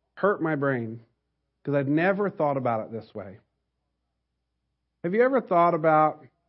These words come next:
the fact that, I mean, it even tells us there, the, the Spirit pleads for us believers in harmony with God's own will.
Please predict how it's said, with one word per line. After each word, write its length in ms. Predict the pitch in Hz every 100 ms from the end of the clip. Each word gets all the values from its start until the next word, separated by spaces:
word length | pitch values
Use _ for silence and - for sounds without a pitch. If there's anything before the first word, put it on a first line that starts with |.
| _ _ _
the 100 | 143
fact 500 | 139 143 139 135 135
that, 280 | 127 117 113 - _ _ _ _ _
I 40 | 135
mean, 140 | 151
it 120 | 165
even 200 | 185 151
tells 320 | 135 160 156 127
us 120 | 117 117
there, 220 | 110 107 _ _ _ _ _ _ _ _ _ _ _ _
the, 160 | 127 123 123 -
the 120 | 123 120
Spirit 680 | - - 185 208 208 - _
pleads 420 | - 190 226 240 -
for 140 | 202
us 140 | 202 -
believers 440 | 175 165 135 123 - - _
in 120 | 139
harmony 520 | 131 - 208 214 180 160
with 180 | 143
God's 280 | - 139 135
own 180 | 135 131
will. 240 | 117 92